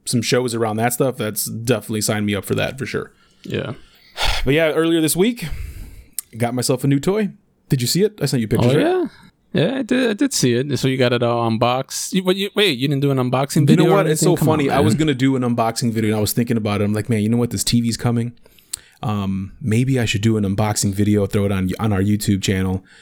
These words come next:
Speaker 1: And it could be another thing that we do on the Morning Donut, uh, YouTube channel, but, um,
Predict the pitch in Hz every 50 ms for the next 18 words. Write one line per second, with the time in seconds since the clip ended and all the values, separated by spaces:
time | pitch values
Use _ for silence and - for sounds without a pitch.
0 | - - - - - - _ - 117 113 101 101 98 98 95 95 95 - - _
1 | _ _ _ - 127 131 - 143 123 127 127 123 120 120 117 117 113 - 131 123
2 | 120 117 113 110 117 113 104 107 117 117 113 113 110 107 - - 117 113 110 110
3 | 110 113 113 113 110 104 113 113 113 113 113 107 110 - - _ _ - 117 117
4 | 110 104 104 104 117 123 117 - 123 104 - 113 104 104 104 98 98 101 101 98
5 | 101 - _ _ - - - - - - - - - - - 101 92 90 87 87
6 | 85 - 101 -